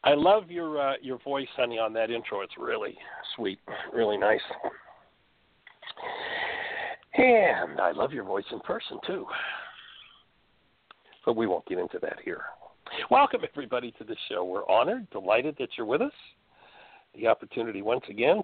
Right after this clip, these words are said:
to, uh, to play with these ideas and to deepen an understanding of the first century Aramaic forgiveness process, which has at its root the ability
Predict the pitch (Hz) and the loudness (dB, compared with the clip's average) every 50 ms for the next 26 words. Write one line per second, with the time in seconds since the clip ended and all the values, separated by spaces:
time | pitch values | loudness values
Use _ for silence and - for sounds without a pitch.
0 | - - - 110 101 95 92 95 90 92 90 - - - - - - - _ _ | -2 -6 -4 -4 -4 0 2 4 6 6 6 4 2 -4 -12 -16 -20 -20 _ _
1 | _ _ _ _ _ _ _ _ _ _ _ _ _ _ _ _ _ _ _ - | _ _ _ _ _ _ _ _ _ _ _ _ _ _ _ _ _ _ _ -12
2 | 117 - - - 190 233 269 285 262 214 196 - - 170 180 175 151 - 160 151 | -10 0 4 4 6 6 4 2 0 -2 -4 -4 -4 -6 -6 -4 -4 0 0 0
3 | 156 135 117 127 139 131 113 98 90 - - - - - 101 104 104 101 101 - | 0 0 0 -2 0 0 0 0 -2 -4 -10 -16 -8 -4 0 2 2 2 0 -4
4 | - - 98 - - 131 139 143 - - 160 151 123 107 101 104 131 143 147 147 | -8 -12 -12 -6 -4 -4 -4 -4 -2 -2 0 0 2 2 2 2 2 2 0 -4
5 | - - - - 113 117 113 110 104 92 - 98 101 - - 104 95 95 95 92 | -8 -8 -4 -2 0 0 0 0 -2 -4 -6 -8 -8 0 4 6 6 8 6 4
6 | 92 92 - - - 98 92 90 - - - 120 113 - - - 107 98 - - | 2 -2 -8 -10 -8 -6 -6 -6 -6 -2 2 2 2 2 2 0 0 0 0 -2
7 | - 107 98 95 92 92 - _ - - - - - - - _ _ - 113 110 | -2 -2 -2 0 -2 -4 -8 _ -20 -18 -16 -16 -16 -18 -20 _ _ 6 8 8
8 | 107 107 101 95 95 98 - - - - 98 90 139 165 - - - - - - | 8 6 4 4 2 2 0 -2 -4 -6 -2 0 0 0 0 0 -4 -8 0 2
9 | 113 98 87 - - - 107 - - - - 143 131 - - - - - 165 180 | 4 4 4 2 0 -2 -4 -4 -4 -6 -6 -6 -6 -4 -6 -2 0 4 6 8
10 | 190 208 233 247 226 - - - - _ _ _ _ _ _ _ _ _ _ _ | 8 6 6 2 -2 -10 -16 -20 -20 _ _ _ _ _ _ _ _ _ _ _
11 | _ _ _ 107 107 110 139 156 - - - 113 101 92 110 113 - - - - | _ _ _ 2 2 2 2 -2 -4 -6 -6 -4 -4 -4 -4 -6 -10 -14 -20 -20
12 | _ _ _ _ _ _ _ - - - - - _ - 101 98 104 107 104 98 | _ _ _ _ _ _ _ -20 -20 -20 -20 -20 _ -18 -8 -4 -4 -2 -2 -2
13 | 98 101 - - - _ _ _ _ - - - - 107 101 98 123 139 156 175 | -4 -6 -8 -10 -14 _ _ _ _ -20 -4 0 0 0 2 2 2 4 6 6
14 | 185 185 185 - - 190 190 190 185 | 4 4 2 -2 -6 -4 -2 -4 -4